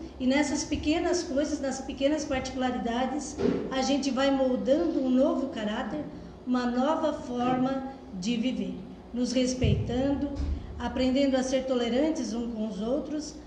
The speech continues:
é, fazendo com que as velhas arestas trazidas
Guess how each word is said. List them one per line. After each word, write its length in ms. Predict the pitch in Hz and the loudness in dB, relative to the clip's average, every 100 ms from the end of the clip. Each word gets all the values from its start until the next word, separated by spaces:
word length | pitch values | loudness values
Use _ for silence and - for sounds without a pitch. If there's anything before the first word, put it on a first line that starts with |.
| - - - | -18 -20 -10
é, 840 | 240 240 247 247 247 247 247 240 247 | -4 0 2 2 2 0 0 -4 -6
fazendo 720 | 277 285 220 277 339 277 240 - | -2 -2 2 2 2 2 -2 -2
com 220 | 254 254 | 0 0
que 440 | 254 262 277 - - - - - - 240 | 0 0 0 -4 -12 -16 -18 -20 -14 -6
as 280 | 240 208 202 | -4 -4 2
velhas 420 | 294 339 311 254 | 4 6 4 2
arestas 960 | 240 240 277 - 240 214 - - - - - - | 0 2 2 0 -6 -6 -8 -12 -14 -16 -18 -6
trazidas 1080 | 233 226 180 277 330 262 220 208 - - | -2 -2 0 0 2 2 0 -4 -8 -12